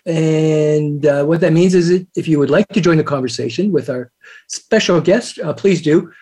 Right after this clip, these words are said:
We have a toll-free number anywhere in North America at one eight eight eight, three four six, nine one four one. That's eight eight eight, three four six, nine one four one.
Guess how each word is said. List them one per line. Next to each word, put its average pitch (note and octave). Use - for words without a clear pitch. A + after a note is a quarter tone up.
We E3
have E3
a -
toll-free F3
number E3
anywhere D#3+
in C3+
North C3+
America D#3+
at D3
one D3+
eight D3+
eight C3+
eight, E3
three F#3+
four G3
six, F3+
nine C#3+
one C#3
four C#3
one. A2
That's A#2
eight C3
eight B2
eight, D#3+
three F#3
four C#3+
six, A#2+
nine A#2+
one A2+
four A#2
one. G2+